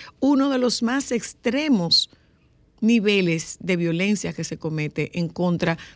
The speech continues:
de una mujer y de un hombre, de un, de un adolescente y de un adolescente, solo que la que se embaraza es la adolescente.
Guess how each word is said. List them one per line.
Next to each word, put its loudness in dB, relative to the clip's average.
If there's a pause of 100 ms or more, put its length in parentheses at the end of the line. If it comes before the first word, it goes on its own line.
de 0
una -2
mujer 0 (1200)
y 0
de 2
un 2
hombre, -2 (360)
de 2
un, 4
de 4
un 2
adolescente -2
y 4
de 2
un 0
adolescente, -4 (320)
solo 2
que -2
la -2
que -4
se -8
embaraza -4
es -8
la 0 (280)
adolescente. -8